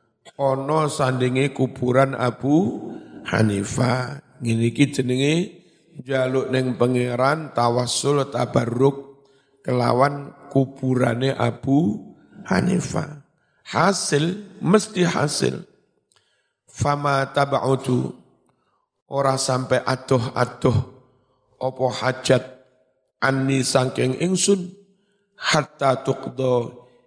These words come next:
hingga den kabulake, hingga dipenuhi apa hajat mau. Setelah ndonga, enggak jauh-jauh, enggak lama-lama, hajat itu sudah terkabul.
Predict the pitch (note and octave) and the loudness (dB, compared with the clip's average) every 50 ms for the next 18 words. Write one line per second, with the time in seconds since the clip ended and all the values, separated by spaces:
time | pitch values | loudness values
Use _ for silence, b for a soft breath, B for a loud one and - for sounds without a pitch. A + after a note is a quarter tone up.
0 | _ _ _ - - C3+ C3+ C3+ C3+ B2+ C3 B2+ B2+ - - - - - - - | _ _ _ 0 0 0 0 0 -2 -2 0 0 0 -2 -6 -10 -16 -4 0 2
1 | C3 B2+ B2+ C3 - - C#3 C3 B2 - - C3+ C3 B2+ B2+ B2 A#2+ A#2+ - - | 2 2 0 -2 -4 -2 0 0 -2 -2 -2 -2 0 0 0 0 -2 -4 -2 -2
2 | B2+ B2 A#2+ - - - _ _ _ _ _ _ _ _ _ _ _ _ _ - | 0 0 0 -2 -6 -12 _ _ _ _ _ _ _ _ _ _ _ _ _ 0
3 | - C3+ C3+ C3+ C3 C3 C3+ B2+ B2+ - - C3 B2+ - B2 B2+ C3 C#3 D#3 F3 | 0 2 2 0 0 0 0 0 0 -2 -4 -4 -2 -2 -4 -2 -2 0 0 2
4 | F#3+ F#3+ E3 C#3+ C3+ - - C3 B2 - B2+ B2+ - - - B2 A#2+ - - - | 2 2 0 0 -2 0 0 0 0 2 0 0 0 0 0 -2 -2 0 0 0
5 | A#2 G#2+ - A#2+ A#2 G#2+ G#2+ G#2+ A2+ A#2 A#2 A2+ A2 F#2 _ _ _ _ _ _ | 0 0 -2 -4 -6 -6 -6 -6 -8 -12 -16 -18 -20 _ _ _ _ _ _ _
6 | _ _ _ _ _ _ _ _ - - - C3 B2+ - C#3+ C3+ C3+ C3 C3+ C3 | _ _ _ _ _ _ _ _ -8 -6 -6 -4 -2 0 2 2 2 2 0 -2
7 | B2+ C3 C3 B2+ C3 C#3 D#3 F3+ F#3 F#3 E3 C3+ C3+ - - - B2+ B2 B2 B2+ | 0 0 0 0 0 -2 -2 -2 -2 -2 -2 -2 -2 -2 -2 -2 0 0 2 0
8 | A#2+ - - B2 A#2+ C3 D#3+ E3+ D3+ C#3 - A2+ B2 B2 A#2+ A#2+ A#2+ A#2 A#2+ B2 | 0 -2 -2 0 0 0 0 0 -2 -2 0 0 0 0 0 0 0 0 0 0
9 | A#2+ A#2 A#2+ A#2+ C3 C#3 D3+ F3+ F#3 - - - - b b b b b b b | -2 -2 -2 0 0 2 2 0 0 -4 -8 -14 -20 b b b b b b b
10 | - - - B2+ B2+ - - C3+ C3 A2 - B2+ B2+ A#2+ - - D3+ C#3+ - - | -4 -2 -2 -2 -2 -2 -2 -2 -2 -2 -2 -4 -4 -2 0 0 0 2 0 -2
11 | C3 A#2+ - - B2+ A#2+ B2+ - - - D3 D3+ E3+ F#3 G3+ - - - - - | -4 -2 0 0 0 0 -2 -4 -6 -4 -2 0 0 -2 -2 -4 -8 -14 -16 -20
12 | _ _ _ _ _ _ _ _ _ _ _ _ _ _ - - B2+ A#2 - - | _ _ _ _ _ _ _ _ _ _ _ _ _ _ -4 -2 -2 -2 -4 -4
13 | - A2+ A2 G#2+ G#2+ A2 A2+ A2+ B2 B2 A#2+ A#2+ B2+ | -4 -2 0 0 0 0 -2 -2 -4 -4 -4 -6 -8